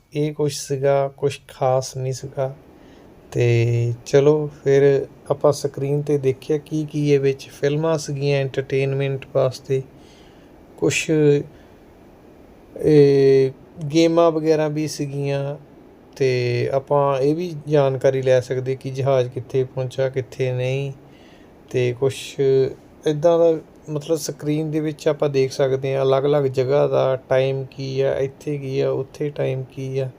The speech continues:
ਤੇ ਕਿੰਨਾ ਟਾਈਮ ਲੱਗਦਾ। ਤੇ ਇਹ ਸਾਰਾ ਕੁਛ ਦੱਸਦਾ, ਦੱਸਦਾ ਕਿ ਰੂਟ ਕਿਸ ਤਰ੍ਹਾਂ ਜਾਵੇਗਾ। ਹੁਣ ਜਿੱਦਾਂ ਮੇਰੀ ਤਿੰਨ ਘੰਟੇ ਤੇ ਇਕੱਤੀ ਮਿੰਟ ਰਹਿ ਗਏ ਆ,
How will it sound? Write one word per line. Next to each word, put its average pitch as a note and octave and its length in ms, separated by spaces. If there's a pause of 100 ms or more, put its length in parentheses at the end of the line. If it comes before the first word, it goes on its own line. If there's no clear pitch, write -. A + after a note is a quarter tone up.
(640)
ਤੇ C3+ 80
ਕਿੰਨਾ C3+ 400
ਟਾਈਮ B2+ 320
ਲੱਗਦਾ। B2+ 600 (920)
ਤੇ B2+ 360
ਇਹ D3+ 40
ਸਾਰਾ D3+ 320
ਕੁਛ D3 280
ਦੱਸਦਾ, C#3 540
ਦੱਸਦਾ C3 420
ਕਿ C#3 200
ਰੂਟ C3 320
ਕਿਸ C3+ 200
ਤਰ੍ਹਾਂ C#3 280
ਜਾਵੇਗਾ। C3 680
ਹੁਣ C3 60
ਜਿੱਦਾਂ C3+ 300
ਮੇਰੀ C3 360 (200)
ਤਿੰਨ C#3 340
ਘੰਟੇ C3+ 200
ਤੇ B2+ 100
ਇਕੱਤੀ C3+ 400
ਮਿੰਟ B2+ 280
ਰਹਿ A#2 200
ਗਏ C3 200
ਆ, C3 160